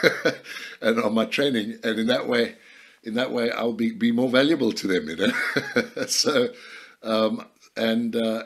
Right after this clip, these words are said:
and yeah, as it turned out, I think that is correct. Uh, we were, I signed up to join the Special Air Service Regiment, the S A S, uh, um, and, um, which is kind of, I suppose, in the U S equivalent to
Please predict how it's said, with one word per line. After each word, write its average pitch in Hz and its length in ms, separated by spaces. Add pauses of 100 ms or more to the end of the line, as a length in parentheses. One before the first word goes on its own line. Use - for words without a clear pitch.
and 113 360
yeah, 131 440
as 135 220
it 131 160
turned 139 240
out, 127 160
I 110 100
think 123 220
that 113 160
is 113 180
correct. 117 540
Uh, 104 180
we 104 300
were, 104 320 (880)
I 110 100
signed 135 380
up 139 180
to 117 120
join 120 340
the 117 120
Special 123 380
Air 120 160
Service 123 380
Regiment, 123 520
the 98 220
S - 140
A 110 200
S, - 340 (140)
uh, 95 280 (360)
um, 92 500 (800)
and, 104 380
um, 98 400
which 98 220
is 104 100
kind 151 380
of, 117 80 (180)
I 107 80
suppose, 117 480
in 110 100
the 110 100
U 113 180
S 110 200
equivalent 110 520
to 104 420